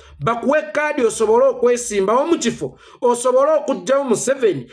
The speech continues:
naye ng'ono gw'oli mu kusaba kaadi, wakitegeddeko nti yaleeteddwa Museveni era pulojekiti ya Museveni kyokka n'obisirikira.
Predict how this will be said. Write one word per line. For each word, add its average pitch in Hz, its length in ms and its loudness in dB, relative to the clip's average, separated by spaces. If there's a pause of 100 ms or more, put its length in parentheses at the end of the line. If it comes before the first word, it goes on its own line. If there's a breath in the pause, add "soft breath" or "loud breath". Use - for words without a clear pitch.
(120)
naye 240 260 -2
ng'ono 254 280 0
gw'oli 277 280 0
mu 202 120 0
kusaba 254 520 -2
kaadi, 170 420 -4 (220 soft breath)
wakitegeddeko 240 1300 -2
nti 202 320 -2
yaleeteddwa 262 580 0
Museveni 240 540 0
era 233 160 2
pulojekiti 226 680 -2 (200 loud breath)
ya 196 220 -2
Museveni 196 560 0
kyokka 196 420 -2
n'obisirikira. 254 1800 -2